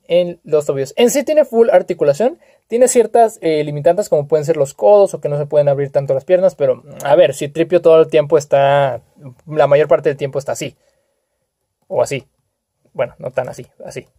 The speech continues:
<laughs> Así que, pues, tampoco creo que ocupe tanta, este, articulación. No es un personaje que tú digas que, eh, da para el personaje, que es para dar muchas poses o algo, no, realmente no.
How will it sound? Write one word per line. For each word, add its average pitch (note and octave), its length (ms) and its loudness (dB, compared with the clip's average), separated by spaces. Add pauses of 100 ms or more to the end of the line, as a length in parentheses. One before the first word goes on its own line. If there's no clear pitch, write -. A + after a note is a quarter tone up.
<laughs> - 880 -12
Así F#3+ 260 -2
que, B3+ 140 4
pues, F#3+ 240 0
tampoco C4 440 -2
creo A3+ 280 4
que E3+ 200 0
ocupe C#3 680 -4 (720)
tanta, C#3 600 -2
este, C3+ 400 -10
articulación. C3+ 680 -2
No D3+ 120 4
es C#3+ 120 -2
un D3+ 200 -4
personaje C#3+ 420 0
que C#3 100 -6
tú C#3+ 120 -8
digas C3+ 440 -2
que, C3 280 -2 (200)
eh, C3+ 280 -4
da C#3 200 2
para C3 240 2 (420)
el C#3+ 140 -4
personaje, C#3+ 580 0
que D#3 100 -2
es C3+ 180 -6
para C3+ 280 2
dar C3 260 2
muchas C#3 280 -4
poses D3+ 300 0
o E3+ 80 6
algo, D3 160 4
no, E3+ 140 2
realmente C#3 380 0
no. G#3 160 2